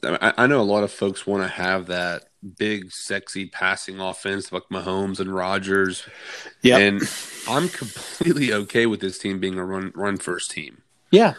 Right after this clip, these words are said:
Speaker 1: Like, you've obviously have the pieces in place. The offensive line has improved, although that first half against the Colts was pretty ugly.
Speaker 2: Ugly.
Speaker 1: Um, it's kinda just embrace what you are and, and, and let it be. Now, obviously, if they go out and draft and somehow they get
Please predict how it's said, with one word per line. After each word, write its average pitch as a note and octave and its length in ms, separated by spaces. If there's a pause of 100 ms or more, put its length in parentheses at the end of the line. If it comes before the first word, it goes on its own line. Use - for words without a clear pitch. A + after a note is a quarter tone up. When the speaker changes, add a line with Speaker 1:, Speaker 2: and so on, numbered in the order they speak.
(100)
Speaker 1:
Like, F2+ 160
you've G2+ 160
obviously A#2 400
have G#2 240
the G2 80
pieces F#3+ 440
in G3 160
place. G2+ 360
The G2 100
offensive A2 480
line G#2 220
has G2+ 200
improved, G2+ 600
although G2+ 240
that G2 180
first G2+ 300
half G2 180
against G2+ 300
the G2 60
Colts G2 280
was F#2 120
pretty G2+ 280
ugly. G2+ 440 (220)
Speaker 2:
Ugly. G2 380
Speaker 1:
Um, G2 460 (400)
it's A#2 120
kinda C#3+ 220
just C3 220
embrace A2+ 400
what G#2+ 180
you G2 100
are A2+ 260
and, G2+ 240
and, G#2 260
and G2+ 120
let G#2+ 140
it F#2+ 140
be. G#2 320
Now, F#2+ 240
obviously, G2+ 480
if F#2+ 100
they G2+ 80
go G2+ 220
out F#2 100
and G2 100
draft G2 460
and F#2 200
somehow G2 300
they G2+ 140
get F#2+ 280